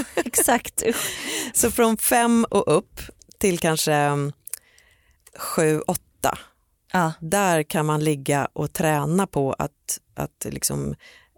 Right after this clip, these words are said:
Speaker 2: öka upphetsningen, sänka upphetsningen, öka upphetsningen, sänka upphetsningen. För att allt över åtta, då kommer man till point of no return och sen blir det en orgasm.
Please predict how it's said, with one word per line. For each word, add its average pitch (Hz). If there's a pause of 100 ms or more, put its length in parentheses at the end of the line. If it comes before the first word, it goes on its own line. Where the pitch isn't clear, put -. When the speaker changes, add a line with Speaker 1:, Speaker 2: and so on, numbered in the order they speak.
(140)
Speaker 2:
öka 160
upphetsningen, 190
sänka 151
upphetsningen, -
öka 160
upphetsningen, 175
sänka 156
upphetsningen. 143 (220)
För -
att 160
allt 185
över 196
åtta, -
då 180
kommer 214
man 165
till 156
point 143
of 143
no 139
return 135
och 151
sen 170
blir 180
det 202
en 190
orgasm. -